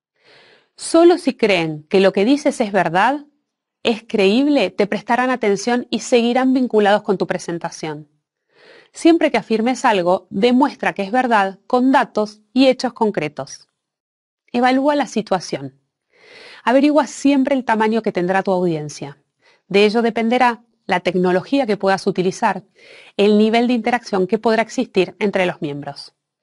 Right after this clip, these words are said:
Si tu audiencia son diez personas, seguramente podrás utilizar Google Hangouts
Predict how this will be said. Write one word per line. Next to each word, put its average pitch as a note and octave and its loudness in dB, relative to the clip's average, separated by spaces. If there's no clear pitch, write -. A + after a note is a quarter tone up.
Si B3 0
tu C4 2
audiencia B3+ 2
son F#3 -4
diez A#3 0
personas, D#3+ -2
seguramente A#3 0
podrás F3+ -2
utilizar G#3 -2
Google G#3 2
Hangouts F#3+ -2